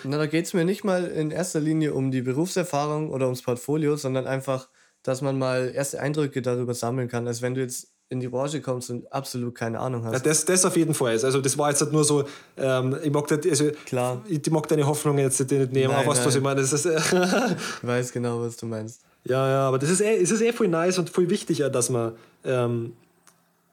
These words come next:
Speaker 2: dass man nicht immer nur das Gleiche macht, also dass man nicht immer nur im Audiosektor unterwegs ist vielleicht, sondern auch mal sich andere Sachen anschaut. Da muss man jetzt ja kein Meister drin werden, aber dann,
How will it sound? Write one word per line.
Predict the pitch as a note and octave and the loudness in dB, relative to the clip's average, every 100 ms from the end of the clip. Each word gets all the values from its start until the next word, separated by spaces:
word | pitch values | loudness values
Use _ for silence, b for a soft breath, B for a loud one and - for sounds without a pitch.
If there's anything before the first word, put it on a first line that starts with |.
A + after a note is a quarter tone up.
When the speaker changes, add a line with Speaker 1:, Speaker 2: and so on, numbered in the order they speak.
| _ | _
Speaker 2:
dass | - B2 A#2+ | -2 0 0
man | A#2+ A#2 A#2 | 0 0 0
nicht | C#3 D#3+ - - | 0 0 -6 -4
immer | F3+ F#3 F3 | 0 2 2
nur | E3+ F#3 F3 - - - | 4 4 2 -4 -18 -6
das | C3+ - | -4 0
Gleiche | C#3 C#3+ A#2+ | 0 0 -2
macht, | G#2+ | -2
also | A#2 | 0
dass | B2 A#2+ | 0 0
man | C3 | -2
nicht | B2+ | -2
immer | D3+ D#3 | 0 2
nur | D3 D3+ - | 2 2 0
im | C#3+ | -4
Audiosektor | C3+ D3+ C3 A#2 A2+ | 0 0 2 0 0
unterwegs | A#2 A#2 A#2 A2+ | -2 2 2 0
ist | A2+ | -2
vielleicht, | - A2+ A#2+ C#3+ | -2 0 0 -2
sondern | D3 C3+ | -2 -2
auch | C#3 | -2
mal | D#3+ E3 | 0 2
sich | D3+ C#3 | 2 0
andere | D#3+ D3+ | 0 0
Sachen | C3 B2 B2 | 0 0 0
anschaut. | B2 A#2+ A2+ A2+ B | 0 2 -2 -2 B
Da | - | 0
muss | D3+ G3 | 2 4
man | F#3 | 4
jetzt | D#3 | 2
ja | D3 | 0
kein | - C3 | 0 0
Meister | E3+ - D3+ | 0 0 0
drin | C#3 B2 | 0 2
werden, | B2 D#3 F#3 B | 2 0 -2 B
aber | D3 | -2
dann, | C#3+ | -2